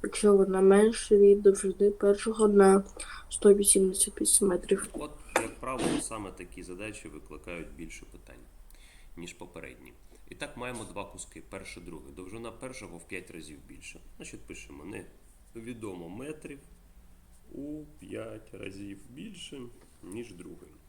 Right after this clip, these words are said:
Speaker 2: Коли вам дається загальна довжина обох кусків разом, от як у попередній задачі, то тоді там все дуже прозоро і с-, легко скласти рівняння, його розв'язати. Тут друга умова дещо інша. Сказано:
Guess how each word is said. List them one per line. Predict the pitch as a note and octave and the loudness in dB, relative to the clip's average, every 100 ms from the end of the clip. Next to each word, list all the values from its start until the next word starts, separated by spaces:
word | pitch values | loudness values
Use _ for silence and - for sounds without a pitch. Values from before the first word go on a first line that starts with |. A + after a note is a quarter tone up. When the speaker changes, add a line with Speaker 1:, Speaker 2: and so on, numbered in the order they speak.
| - - - - | -20 -20 -20 -12
Speaker 2:
Коли | C#3+ F3 | -8 -6
вам | D3+ C#3 | -8 -10
дається | B2+ C3 C3 C3 - G#2+ | -10 -8 -10 -10 -12 -10
загальна | G2+ G#2 A2+ D#3+ D3 G2+ | -10 -10 -10 -8 -8 -10
довжина | F#2+ F2 F2+ E2 | -12 -12 -10 -10
обох | D2+ D2 E2+ - | -12 -14 -18 -18
кусків | F2 - G2 | -20 -18 -16
разом, | B2 C#3+ F#3+ G3 C#3 | -14 -14 -12 -12 -12
от | A#2 | -12
як | A2+ A#2+ | -14 -16
у | |
попередній | - - G#2+ G#2+ G2 | -20 -16 -12 -12 -12
задачі, | F2+ F#2 F2 E2+ - | -14 -12 -10 -12 -16
то | - | -18
тоді | G3 F3 E3+ | -18 -16 -16
там | E3 C3 | -14 -14
все | - | -14
дуже | G2+ G#2+ G2 | -14 -14 -14
прозоро | G2 B2 E3 G3+ C#3+ | -14 -16 -14 -14 -12
і | B2+ G#2+ | -12 -14
с-, | - - _ | -16 -20 _
легко | - A#2 - | -16 -16 -16
скласти | - A2 G2+ - | -20 -16 -16 -16
рівняння, | - F3 G#2 A#2+ | -16 -14 -14 -14
його | G#2 A2 | -14 -14
розв'язати. | F#2+ F#2+ D#2+ - - | -14 -14 -14 -18 -14
Тут | F3+ G#3+ - - _ | -12 -12 -16 -20 _
друга | F2+ C#3 G#2 | -10 -10 -8
умова | F#2+ G#2 D#3+ F#2+ | -10 -10 -12 -12
дещо | F#2+ G#2+ - | -14 -14 -14
інша. | D#2+ C2 - - - - - - - | -16 -16 -20 -20 -20 -20 -20 -20 -16
Сказано: | - - A#2+ D#2 C2 | -14 -8 -8 -8 -12